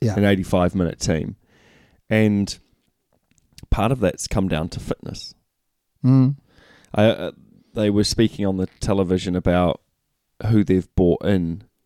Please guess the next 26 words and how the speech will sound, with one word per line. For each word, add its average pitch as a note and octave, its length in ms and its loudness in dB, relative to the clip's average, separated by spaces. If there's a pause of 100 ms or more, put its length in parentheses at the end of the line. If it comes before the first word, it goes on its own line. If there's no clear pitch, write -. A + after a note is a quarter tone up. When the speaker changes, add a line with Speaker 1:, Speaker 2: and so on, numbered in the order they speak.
(100)
Speaker 2:
as F2+ 180 0
their F2+ 140 0
fitness - 400 -6
coach, - 300 -6
and E2+ 80 -4
apparently A2 440 -4
they're D#2+ 140 -4
just F#2 200 -10
getting D#2+ 220 -4
an E2 60 -4
absolute - 420 -8
drumming. G2 540 -4
Speaker 1:
<laughs> - 60 -12 (1000)
Speaker 2:
You D3+ 80 2
know, G#2 120 4
'cause B2 220 0
they B2 140 4
were, B2+ 420 8
Speaker 1:
Yeah. A2 40 -12 (160)
Speaker 2:
they B2+ 140 6
were B2+ 280 4
sluggish. - 880 -2 (400)
Come C3+ 240 -2
forty, A#2+ 400 4
come A2+ 240 -2
fifty G2 560 -2